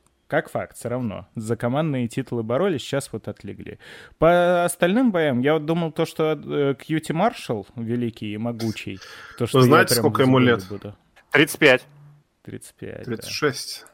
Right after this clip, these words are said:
Speaker 1: Три-
Speaker 3: Ну,
Speaker 2: Мы когда
Speaker 3: тридцать пять.
Speaker 2: посмотрели в
Speaker 1: С
Speaker 2: Дискорде, мы
Speaker 1: наступившим.
Speaker 2: смотрели, ну, наверное, пятьдесят, думали, сколько ему, а ему тридцать шесть,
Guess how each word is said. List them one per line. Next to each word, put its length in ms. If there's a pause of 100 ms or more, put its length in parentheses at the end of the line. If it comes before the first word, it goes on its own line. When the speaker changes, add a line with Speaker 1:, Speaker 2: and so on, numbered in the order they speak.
(140)
Speaker 1:
Три- 280
Speaker 3:
Ну, 60
Speaker 2:
Мы 80
когда 100
Speaker 3:
тридцать 240
пять. 100
Speaker 2:
посмотрели 760
в 60
Speaker 1:
С 40
Speaker 2:
Дискорде, 440
мы 60
Speaker 1:
наступившим. 200
Speaker 2:
смотрели, 440 (500)
ну, 180
наверное, 340
пятьдесят, 720
думали, 500
сколько 440
ему, 160
а 60
ему 180
тридцать 380
шесть, 180